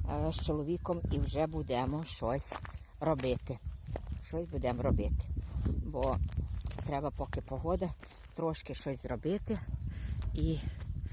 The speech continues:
тоді буде якийсь порядок. Видите, це якийсь інакший, певний сорт. Цей не жовкне, а той щось жовкне. Я завтра його буду підживлювати,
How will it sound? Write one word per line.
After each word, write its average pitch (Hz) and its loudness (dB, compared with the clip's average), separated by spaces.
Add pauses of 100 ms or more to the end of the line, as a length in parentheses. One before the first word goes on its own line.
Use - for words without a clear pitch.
(240)
тоді 135 2 (920)
буде 131 2
якийсь 143 0 (420)
порядок. 127 2 (540)
Видите, 214 2
це 208 2
якийсь 220 0
інакший, 208 -2
певний 202 2
сорт. 190 -2 (380)
Цей 208 2
не 226 2
жовкне, 170 4 (280)
а 139 -2
той 208 -2
щось 233 -2
жовкне. - 0 (720)
Я 160 4 (640)
завтра 165 2
його 156 4
буду 151 -2
підживлювати, 131 2